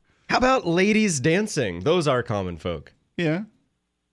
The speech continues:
Speaker 1: They're
Speaker 2: Unless they're the
Speaker 1: seventy-five hundred dollars.
Speaker 2: Well, what if they're the kind of ladies that hang out with lords and not just your,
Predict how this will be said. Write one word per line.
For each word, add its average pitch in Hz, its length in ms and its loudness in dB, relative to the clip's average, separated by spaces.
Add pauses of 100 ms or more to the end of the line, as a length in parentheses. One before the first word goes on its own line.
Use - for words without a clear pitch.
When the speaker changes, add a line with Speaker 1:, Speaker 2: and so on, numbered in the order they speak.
Speaker 1:
They're 107 120 -2
Speaker 2:
Unless 143 220 4
they're 208 100 4
the 185 60 4
Speaker 1:
seventy-five 180 920 4
hundred 160 500 0
dollars. 135 420 0
Speaker 2:
Well, 147 160 0
what 160 140 0
if 160 140 -2
they're 170 120 0
the 147 140 -2
kind 143 400 -4
of 127 140 -4
ladies 127 340 -4
that 117 160 0
hang 123 140 -2
out 117 100 0
with 104 120 -4
lords 107 520 -4
and 104 140 -2
not 104 180 0
just 113 240 -4
your, 104 300 -2